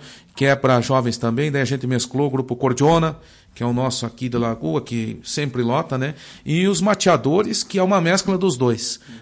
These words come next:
Tentamos prestigiar e, e favorecer todos os, os públicos, né? Então, a nossa grade vai passar mais ou menos por aí, mas já tem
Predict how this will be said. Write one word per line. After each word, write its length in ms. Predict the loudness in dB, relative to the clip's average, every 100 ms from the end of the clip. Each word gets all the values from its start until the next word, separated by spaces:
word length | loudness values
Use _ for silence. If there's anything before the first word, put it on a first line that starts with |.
| -2
Tentamos 640 | 0 0 0 2 2 0
prestigiar 720 | 0 -2 -2 -4 -2 2 2 2
e, 40 |
e 800 | -2 -2 -2 -2 -2 -2 -4 -6
favorecer 540 | -2 0 2 2 0 2
todos 360 | 2 2 -2
os, 220 | -6 -6 -8
os 160 | -6 -4
públicos, 560 | -2 -2 -2 -2 -4 -4
né? 180 | -6 -8 -18 -20 -10
Então, 340 | -8 -4 -2
a 60 | 0
nossa 340 | 0 2 2
grade 320 | 2 2 0 0
vai 160 | -2
passar 360 | -2 -2 -2 0
mais 180 | -2 -2
ou 40 |
menos 180 | -4 -4
por 160 | -2
aí, 240 | 0 -2 -4 -12 -20 -6
mas 220 | 2 4
já 120 | 4 2
tem 500 | 2 2 4 2